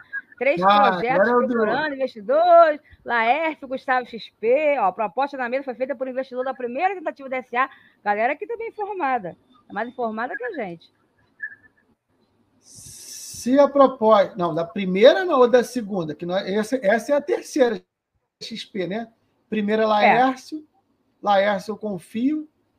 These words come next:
Speaker 2: não acredito que tenha, é, proposta vinda do Laércio.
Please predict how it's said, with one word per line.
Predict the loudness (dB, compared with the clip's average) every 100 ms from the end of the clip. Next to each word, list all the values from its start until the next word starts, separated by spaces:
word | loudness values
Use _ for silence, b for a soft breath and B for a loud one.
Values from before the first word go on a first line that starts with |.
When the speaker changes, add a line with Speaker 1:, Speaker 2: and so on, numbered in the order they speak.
| _
Speaker 2:
não | -6 -4
acredito | -4 -6 -12 -10 -6 -6 -6 -12
que | -12
tenha, | -6 -4 -4 -4 -8 -12
é, | -8 -6 -6 -10 -14 _ _
proposta | -6 -6 -2 -2 -4
vinda | -10 -8 -6
do | -4
Laércio. | -4 -2 -2 -2 -6 -18 -20